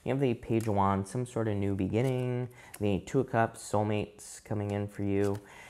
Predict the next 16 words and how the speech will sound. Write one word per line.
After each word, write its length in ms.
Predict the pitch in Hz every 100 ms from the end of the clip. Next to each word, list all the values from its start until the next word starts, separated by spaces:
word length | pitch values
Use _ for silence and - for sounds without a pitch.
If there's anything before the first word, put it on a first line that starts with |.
| - -
And 280 | 180 180 165
the 160 | 151
Five 300 | 143 117 104
of 40 | 101
Wands. 520 | 98 95 98 - -
Uh, 280 | - 117 113
I 100 | -
feel 160 | 143 196
like 80 | 185
if 80 |
this 180 | 135 127
was 300 | 123 110 107
a 80 | -
conflict 600 | - 104 104 107 123 -
that's 280 | 104 98 -
being, 480 | - 101 98 95